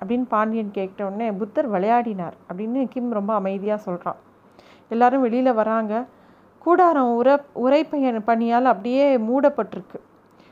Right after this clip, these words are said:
கூடாரோட வடிவம் இருக்குல்ல, அந்த டென்ட்டோட வடிவம் ஒரு அரைவட்டமா இருக்கிறதுனால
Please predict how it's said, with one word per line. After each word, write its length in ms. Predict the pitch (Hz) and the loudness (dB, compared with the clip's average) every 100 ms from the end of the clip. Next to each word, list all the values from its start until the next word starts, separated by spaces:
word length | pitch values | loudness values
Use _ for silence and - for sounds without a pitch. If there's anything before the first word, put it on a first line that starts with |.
| - - | -16 -4
கூடாரோட 800 | 285 294 285 262 240 220 214 202 196 190 143 113 | 2 4 6 4 2 2 2 0 0 0 -2 0
வடிவம் 500 | 226 240 285 285 247 | 0 2 0 2 0
இருக்குல்ல, 200 | 202 208 | 0 -2
அந்த 200 | 196 190 247 | -2 0 2
டென்ட்டோட 500 | 254 285 294 226 190 | 2 2 2 2 2
வடிவம் 680 | 208 208 254 254 190 208 | 0 0 0 0 2 0
ஒரு 200 | 214 214 - | 0 0 4
அரைவட்டமா 800 | 233 294 294 294 277 269 277 262 | 4 4 2 0 0 2 2 2
இருக்கிறதுனால 1080 | 240 254 233 226 214 202 226 262 202 208 | 0 -4 -4 -4 -2 0 2 4 4 0